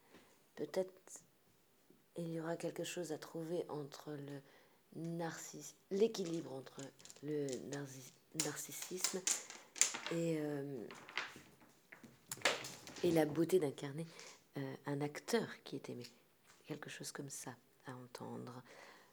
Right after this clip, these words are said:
Euh, pour les sagittaires, l'impulsivité est au rendez-vous. Et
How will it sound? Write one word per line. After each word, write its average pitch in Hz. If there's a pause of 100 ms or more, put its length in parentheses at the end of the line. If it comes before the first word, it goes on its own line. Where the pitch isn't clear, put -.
(280)
Euh, 131 (240)
pour 139
les 131
sagittaires, 147 (140)
l'impulsivité 139
est 131
au 123
rendez-vous. 123 (1600)
Et 120